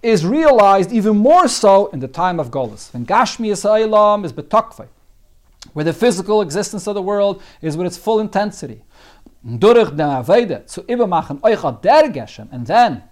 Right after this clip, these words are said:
by the Avodah of a person transforming and elevating even this condition, even this Gashmis of the world, is men mevarer, dem Tachten, shem Tachten lamata mimeno.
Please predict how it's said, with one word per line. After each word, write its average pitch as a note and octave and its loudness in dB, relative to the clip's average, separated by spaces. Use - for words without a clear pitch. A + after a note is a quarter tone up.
by C#3+ 0
the C#3+ -2
Avodah F#3+ 2
of D#3 -2
a D3 -6
person G3+ -4
transforming G#3 -4
and D#3 -4
elevating F#3+ -2
even G3+ -4
this C#4 -2
condition, D3+ -8
even G3+ -8
this C#4+ -8
Gashmis F3 -6
of D#3+ -10
the D3+ -8
world, D#3+ -4
is B2+ -14
men C3+ -10
mevarer, G3 2
dem C3+ -10
Tachten, A3+ 0
shem D3+ -10
Tachten G#3 -2
lamata D#3+ -6
mimeno. C3 -10